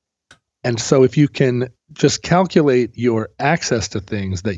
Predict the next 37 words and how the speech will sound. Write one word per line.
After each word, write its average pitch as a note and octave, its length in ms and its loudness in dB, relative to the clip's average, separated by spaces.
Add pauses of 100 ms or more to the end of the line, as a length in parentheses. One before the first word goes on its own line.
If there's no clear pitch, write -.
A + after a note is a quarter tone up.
y-, G#2+ 220 -12
that - 180 -8
comes F#3+ 260 2
to F3 100 0
you D#3 160 2
free C#3 580 0
and A2+ 160 -2
that A2 160 -4
often D3+ 400 2
feels D3+ 540 2
like G#2 480 -4
you B2 180 0
deserve G#2 360 2
it C#3 220 -2
or G2 100 -2
feels A2+ 340 0
like G2+ 200 -2
it's G#2 200 -4
your G#2 180 2
entitlement, F#2 540 0 (1300)
and A2+ 140 -2
just - 240 0
com-, - 220 -2 (920)
just D#3+ 200 0
try G3+ 140 4
and F3 100 4
put D3+ 120 4
a G2+ 40 -2
price G#3+ 440 0
on F#2 180 -2
it G2 140 -8
for A2 160 -2
someone C3 340 2
that G2+ 180 -8
didn't C3 280 2
have - 260 -14
it. - 140 -20